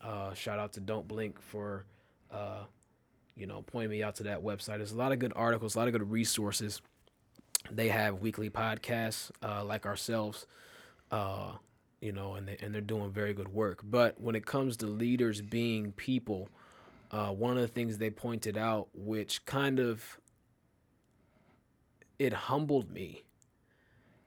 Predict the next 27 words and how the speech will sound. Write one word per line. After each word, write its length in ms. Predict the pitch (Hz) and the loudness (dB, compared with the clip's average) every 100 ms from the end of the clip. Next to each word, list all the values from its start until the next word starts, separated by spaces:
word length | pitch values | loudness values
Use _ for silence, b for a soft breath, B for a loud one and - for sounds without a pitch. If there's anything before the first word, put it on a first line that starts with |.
| b - | b 2
in 420 | 120 117 113 107 | 4 6 4 2
something 420 | - 131 127 123 | 0 0 2 2
that 140 | 117 113 | 4 2
I 140 | 107 | 0
knew, 500 | 107 120 139 143 143 - | 2 6 8 8 4 -2
but 200 | 120 120 | 0 2
it's, 260 | 113 - | 0 -4
you 220 | 147 131 127 | -2 2 2
know, 200 | 113 107 | 0 0
it's 160 | 139 - | 0 2
something 320 | 147 139 131 | 0 2 0
that 280 | 120 113 - | 0 -2 -2
you, 200 | 123 113 | -2 -2
you 120 | 135 | -2
know, 60 | 123 | -2
you 160 | 123 | -2
read 280 | 131 127 120 | 2 2 2
scripture 500 | - 127 117 123 117 | -2 -4 -2 0 0
and 100 | 113 | 0
then 80 | 107 | -2
it's 180 | 107 - | -4 -4
like, 240 | 101 98 | -4 -6
"Man, 280 | 98 98 90 90 | -8 -8 -10 -12
like, 220 | 87 85 _ b b b | -12 -12 _ b b b
I 140 | 135 | 0
know 240 | 120 104 87 | 2 0 -2
that," 280 | 90 92 | -2 -2